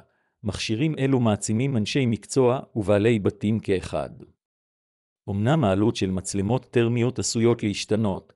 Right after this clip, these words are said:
אבל היתרונות שלהן עולים על ההשקעה הראשונית. לכן, בין אם אתה איש מקצוע המחפש אבחון מדויק ובין אם אתה בעל בית המחפש למתן בעיות פוטנציאליות,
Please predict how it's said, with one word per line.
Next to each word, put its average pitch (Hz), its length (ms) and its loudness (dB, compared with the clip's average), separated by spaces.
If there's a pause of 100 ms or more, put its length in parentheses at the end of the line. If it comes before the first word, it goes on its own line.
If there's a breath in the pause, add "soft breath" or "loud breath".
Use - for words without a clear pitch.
(440)
אבל 98 240 -4
היתרונות 98 540 -2
שלהן 101 400 -2
עולים 117 380 0
על 135 100 0
ההשקעה 104 480 0
הראשונית. 95 800 -6 (1040)
לכן, 101 420 -2 (420)
בין 127 240 0
אם 117 140 2
אתה 127 220 2
איש 123 260 -2
מקצוע 120 360 2
המחפש 113 560 0
אבחון 107 400 -4
מדויק 104 560 2
ובין 120 340 0
אם 120 120 0
אתה 110 240 2
בעל 110 280 2
בית 123 220 0
המחפש 117 540 0
למתן 110 460 0
בעיות 101 360 2
פוטנציאליות, 101 960 -2